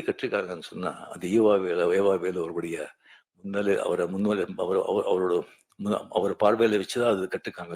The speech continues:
சொன்னாங்க சும்மா தாஜ்மஹால் மாதிரி. ஆ? அதே மாதிரி கலைஞர் சார் ப-, க-, ப-, பிறந்த அந்த ஊர்லயே வந்து ஒரு கலைஞர் கோட்டம் சொல்லி அந்த மாதிரி கட்டிருக்காங்க சொல்லியிருக்காங்க. அதுவும் நான் வந்து நான் பாக்குறேன். எந்த வேலை கொடுத்தாலும் அது வந்து கச்சிதமா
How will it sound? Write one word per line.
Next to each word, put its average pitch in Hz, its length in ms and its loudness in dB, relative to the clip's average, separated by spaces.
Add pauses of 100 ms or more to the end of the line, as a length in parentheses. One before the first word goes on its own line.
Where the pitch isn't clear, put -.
சொன்னாங்க 104 240 -4
சும்மா 110 280 -6 (200)
தாஜ்மஹால் 98 640 0
மாதிரி. 95 320 -8 (760)
ஆ? 110 80 -6 (2000)
அதே 151 240 12
மாதிரி 135 500 10 (260)
கலைஞர் 123 260 4
சார் 107 240 2
ப-, 101 140 0
க-, 98 280 -4
ப-, 104 180 -2
பிறந்த 107 380 2
அந்த 101 180 0
ஊர்லயே 110 420 2
வந்து 107 260 -2
ஒரு 98 180 4
கலைஞர் 104 400 -2
கோட்டம் 92 300 -6
சொல்லி 90 400 -8
அந்த 98 240 -2
மாதிரி 101 220 -2
கட்டிருக்காங்க 87 460 -8
சொல்லியிருக்காங்க. 92 480 -8
அதுவும் 87 260 -2
நான் 87 100 -8
வந்து 82 220 -10
நான் 80 220 -20
பாக்குறேன். 85 380 -4
எந்த 120 180 -4
வேலை 113 320 4
கொடுத்தாலும் 120 600 2 (640)
அது 87 160 -6
வந்து 92 260 -6
கச்சிதமா 113 560 0